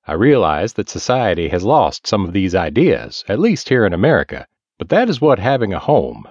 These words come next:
a solid foundation upon which to grow, meant to my father.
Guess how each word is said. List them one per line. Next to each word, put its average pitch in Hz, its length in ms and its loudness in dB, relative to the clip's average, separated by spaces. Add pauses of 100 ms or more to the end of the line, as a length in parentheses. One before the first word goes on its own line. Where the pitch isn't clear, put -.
a 90 40 -10
solid 165 460 0
foundation 131 720 0
upon 92 340 -2
which 123 240 2
to - 120 -10
grow, 127 580 2
meant 190 260 2
to - 80 -4
my 98 140 2
father. - 480 0